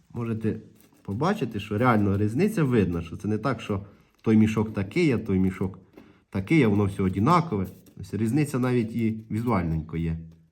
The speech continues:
Що тут, що тут, сходи будуть ідеальні. Просто цю фракцію, щоб посіяти, потрібно диски один і восемь, двоєчка. Для того, щоб не прилипало по дві штучки, бо вона не така важка, ця насінинка. Тут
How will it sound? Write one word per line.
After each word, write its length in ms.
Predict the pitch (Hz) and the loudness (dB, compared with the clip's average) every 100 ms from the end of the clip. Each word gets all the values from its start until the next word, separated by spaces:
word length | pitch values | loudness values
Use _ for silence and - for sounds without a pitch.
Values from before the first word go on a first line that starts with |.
| - _ _ _ _ _ _ _ _ _ - _ _ - | -20 _ _ _ _ _ _ _ _ _ -20 _ _ -2
Що 120 | 156 | 0
тут, 300 | 151 240 285 - - | 2 2 0 -2 -14
що 200 | - 156 | 2 2
тут, 400 | - 127 - - | 2 -4 -4 -10
сходи 280 | - 202 190 | 2 2 4
будуть 320 | 160 156 160 | 2 0 -2
ідеальні. 380 | 151 127 98 92 | 0 2 2 0
Просто 300 | 113 110 110 | -4 -6 -6
цю 320 | - 254 262 - - - | -4 -4 -4 -6 -20 -8
фракцію, 440 | 143 131 - 113 | 4 4 4 -4
щоб 200 | 107 110 | -2 -4
посіяти, 420 | - 110 107 98 98 | -6 -4 -2 -2 -4
потрібно 440 | 107 139 147 123 | -6 0 0 2
диски 380 | 113 131 - 107 | 0 -2 0 -2
один 220 | 107 117 | 0 0
і 60 | 110 | 2
восемь, 480 | 156 185 170 120 | 2 2 2 0
двоєчка. 580 | 101 120 110 82 - - - - - - _ _ _ _ _ - | 0 2 4 2 -4 -16 -20 -20 -20 -20 _ _ _ _ _ -2
Для 100 | 113 | -2
того, 160 | 120 | 0
щоб 160 | 117 98 | -2 -2
не 100 | 110 | -2
прилипало 540 | 110 110 113 113 101 | 0 0 0 2 0
по 120 | 95 98 | 0 -2
дві 140 | 104 | -2
штучки, 360 | 104 196 - 110 | -2 -2 -2 -2
бо 100 | 117 | 0
вона 200 | 135 131 | 2 4
не 120 | 131 | 2
така 280 | 131 127 110 | 0 -2 -2
важка, 400 | 101 101 175 165 | 0 0 0 0
ця 120 | 113 | 2
насінинка. 640 | 98 - 90 87 80 82 | 0 0 -4 -4 -6 -8
Тут 380 | - 190 233 | -2 0 0